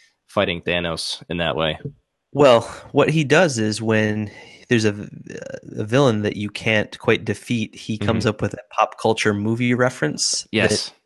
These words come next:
Speaker 2: Is the basis for a plan to defeat,
Speaker 1: This would
Speaker 2: um,
Speaker 1: be, this would be
Speaker 2: Thanos.
Speaker 1: part of your superhero kit, but it
Speaker 2: Yes.
Speaker 1: would be all sports movies. It would be,
Speaker 2: <laughs>
Speaker 1: it would be like Mighty, it would be like a flying V.
Speaker 2: <laughs> Quack, quack,
Speaker 1: Yeah.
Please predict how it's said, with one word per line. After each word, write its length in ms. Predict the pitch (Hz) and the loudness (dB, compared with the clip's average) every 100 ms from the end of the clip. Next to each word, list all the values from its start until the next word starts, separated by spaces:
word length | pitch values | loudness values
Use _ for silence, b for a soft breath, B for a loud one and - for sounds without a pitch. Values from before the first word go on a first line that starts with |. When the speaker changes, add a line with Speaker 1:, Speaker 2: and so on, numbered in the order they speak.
| _ _ _ _ - | _ _ _ _ -6
Speaker 2:
Is 120 | 113 | -2
the 80 | 107 | 0
basis 380 | 104 104 107 - | 2 2 0 -2
for 160 | 107 | 0
a 60 | 98 | 0
plan 500 | - - 104 98 98 | -2 0 2 0 -4
to 140 | - | -10
defeat, 520 | 92 - 107 92 - _ - _ _ _ _ | -12 -8 -10 -10 -16 _ -20 _ _ _ _
Speaker 1:
This 180 | 127 123 | -2 2
would 100 | 185 | 0
Speaker 2:
um, 40 | |
Speaker 1:
be, 380 | 127 156 139 120 | 4 4 4 2
this 200 | 107 123 | 0 -2
would 120 | 151 | -2
be 140 | 135 135 | 0 -2
Speaker 2:
Thanos. 100 | - | 0
Speaker 1:
part 200 | 123 117 | 2 2
of 120 | 104 | 0
your 440 | 98 101 104 104 90 | 0 2 2 2 0
superhero 640 | - 120 123 127 123 120 | -4 -6 -2 0 0 0
kit, 260 | 139 147 - _ _ _ _ _ _ _ | 0 -2 -2 _ _ _ _ _ _ _
but 160 | 139 120 | 4 6
it 0 | |
Speaker 2:
Yes. 100 | 107 | 4
Speaker 1:
would 180 | 110 95 | 2 2
be 160 | 120 117 | 2 4
all 200 | 113 110 | 4 2
sports 380 | - 104 95 95 | 2 0 -2 -4
movies. 480 | 80 - - - - | -10 -10 -12 -14 -10
It 80 | - | -6
would 260 | 98 95 127 | 0 2 2
be, 240 | 104 101 | 2 0
Speaker 2:
<laughs> 240 | 90 - | -2 0
Speaker 1:
it 40 | 104 | 0
would 200 | 101 98 | 0 0
be 220 | 101 98 | 2 2
like 400 | 95 87 85 - _ _ _ - | 2 -2 -4 -12 _ _ _ -8
Mighty, 260 | 98 113 147 | -2 0 -2
it 200 | 147 110 | -2 -2
would 100 | 107 | 0
be 80 | |
like 120 | 120 110 | 0 -2
a 40 | |
flying 500 | - 123 120 143 147 | -2 0 2 2 0
V. 460 | 120 107 104 107 101 _ _ | -2 -2 -2 -4 -8 _ _
Speaker 2:
<laughs> 840 | 151 - - - - 233 - - - | -6 -6 -10 -20 -8 -6 -4 -8 -2
Quack, 480 | - 107 - - - _ - | 2 2 0 -10 -18 _ -2
quack, 200 | 123 107 | 2 2
Speaker 1:
Yeah. 240 | 92 82 | -2 -6